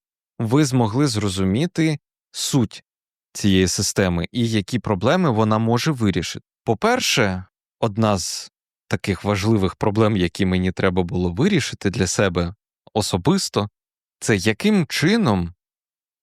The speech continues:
можна зробити відпочинок не задачею. Тобто одна з проблем, з якими я постійно стикався, там, в менеджерах задач, туду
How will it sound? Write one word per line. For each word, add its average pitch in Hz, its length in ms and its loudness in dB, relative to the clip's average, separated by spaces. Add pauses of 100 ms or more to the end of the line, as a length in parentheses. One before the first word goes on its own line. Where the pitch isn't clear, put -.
можна 113 640 2
зробити 90 800 -2 (460)
відпочинок 165 920 -2 (140)
не 113 360 2
задачею. 120 800 -2 (280)
Тобто 147 260 2
одна 156 260 2
з - 60 -6
проблем, 180 520 0
з 113 80 -4
якими 110 480 2
я 95 180 2
постійно 92 480 0
стикався, 107 760 0
там, 85 260 -4
в 87 100 -6
менеджерах 90 580 2
задач, 123 760 0
туду 90 560 0